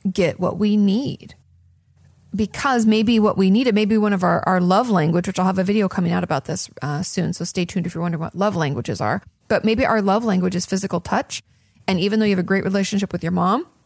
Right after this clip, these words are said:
there was no physical touch or physical affection. And maybe, um, your female teachers,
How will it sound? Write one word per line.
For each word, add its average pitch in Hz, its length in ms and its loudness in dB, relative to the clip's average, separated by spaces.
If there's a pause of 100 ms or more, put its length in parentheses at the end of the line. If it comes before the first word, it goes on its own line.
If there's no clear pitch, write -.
(720)
there 202 140 2
was 190 140 2
no 185 320 6
physical 175 400 0
touch - 320 -6
or 170 60 -4
physical 175 340 -4
affection. 170 480 -6 (380)
And 196 120 2
maybe, 208 460 2 (360)
um, 175 380 4 (160)
your 185 160 2
female 180 300 2
teachers, 202 560 0